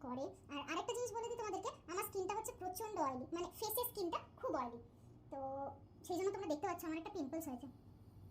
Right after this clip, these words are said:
হুম, যাকে আমি আদর করে পিম্পু বলি। তো পিম্পলস আমার আসতেই থাকে। পিম্পলস একমাত্র সাথী অয়েলি স্কিন যাদের, তাদের বলে দিই, পিম্পলস একমাত্র সাথী যে কিন্তু তোমাকে কখনো জীবনে ছেড়ে যাবে না,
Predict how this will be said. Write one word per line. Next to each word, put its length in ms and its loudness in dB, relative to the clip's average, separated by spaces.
হুম, 440 2
যাকে 180 4
আমি 100 4
আদর 180 4
করে 140 2
পিম্পু 260 0
বলি। 220 0
তো 420 4
পিম্পলস 260 2
আমার 180 4
আসতেই 200 0
থাকে। 200 -2
পিম্পলস 300 4
একমাত্র 320 4
সাথী 220 -2
অয়েলি 260 4
স্কিন 240 0
যাদের, 180 2
তাদের 180 2
বলে 160 8
দিই, 100 8
পিম্পলস 340 4
একমাত্র 240 0
সাথী 460 -2
যে 60 6
কিন্তু 200 4
তোমাকে 260 4
কখনো 260 4
জীবনে 260 4
ছেড়ে 220 -4
যাবে 160 -6
না, 60 -8